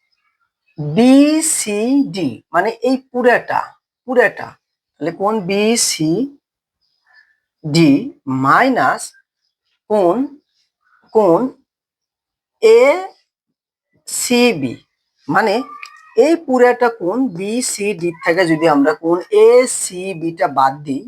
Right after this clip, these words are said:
তাহলে তো আমরা এই ফাঁকা কোণটা পাবো। তাহলে পুরা কোণ বলতে কি, এখানে কি এ একটা কোণ, এ একটা কোণ, তাহলে দুই কোণের সমষ্টি কত? আমরা জানি একশো আশি ডিগ্রি। একশো আশি থেকে আমরা বাদ দিব কত?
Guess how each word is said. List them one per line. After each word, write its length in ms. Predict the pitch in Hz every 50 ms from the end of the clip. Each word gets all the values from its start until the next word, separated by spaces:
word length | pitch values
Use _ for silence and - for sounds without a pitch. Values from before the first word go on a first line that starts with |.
| -
তাহলে 260 | - 175 175 226 247 240
তো 120 | 240 240
আমরা 120 | 220 208
এই 140 | 208 196 190 -
ফাঁকা 220 | - 170 151 156
কোণটা 300 | 151 - - - 269 -
পাবো। 220 | - - - - _ _ _ _ _ _ _ _ _ _ _ _
তাহলে 220 | - 165 185 214 226
পুরা 360 | 226 - 240 254 240 254 254
কোণ 320 | 240 - 240 220 202 196
বলতে 320 | 180 180 180 170 170 185 170
কি, 140 | - 170 156
এখানে 340 | 147 - 196 208 254 285 277
কি 160 | 247 147 113 - _ _ _ _ _ _ -
এ 80 | 180 190
একটা 360 | 208 214 214 - - 247 233
কোণ, 240 | 233 - 240 247 233
এ 140 | 202 180
একটা 180 | 175 165 - 175
কোণ, 180 | 160 - 143 139
তাহলে 160 | 160 160 156
দুই 180 | 156 185 185
কোণের 160 | 185 202 202 202
সমষ্টি 440 | - - 190 185 190 - - - 196
কত? 160 | 220 220 220
আমরা 280 | 165 139 135 131 147 160
জানি 260 | 156 170 190 240 302
একশো 480 | 349 - 160 - - - 240 285 - - _ _ _ _ _ _ _ _
আশি 480 | - 127 135 139 139 - - - 147 135
ডিগ্রি। 440 | 143 - - - - _ _ - -
একশো 320 | - 165 165 - - 240
আশি 240 | 233 220 - 220 220
থেকে 340 | - _ - 131 120 - 185
আমরা 180 | 208 202 190
বাদ 240 | 170 156 151 151 151
দিব 180 | 160 180 196 180
কত? 320 | - - - - 262 302